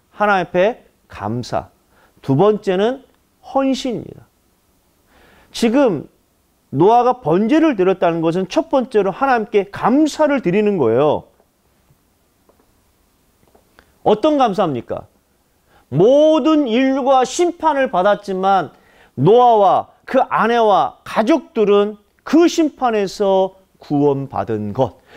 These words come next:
건짐받은 것, 그거를 하나님 앞에 감사로 드립니다. 두 번째,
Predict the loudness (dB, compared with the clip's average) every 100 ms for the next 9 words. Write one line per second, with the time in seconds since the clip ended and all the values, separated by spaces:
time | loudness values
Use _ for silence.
0 | -10 -2 0 2 2 0 -2 -2 0 0
1 | 0 0 -2 -8 _ _ _ _ _ _
2 | -4 -2 -2 -4 -4 -6 -4 -8 -8 -14
3 | -16 -6 -4 -2 -2 -4 -6 -4 -4 -6
4 | -10 -12 -14 -20 -20 _ _ _ _ _
5 | _ _ _ _ _ _ _ _ _ 0
6 | 2 0 0 0 0 -4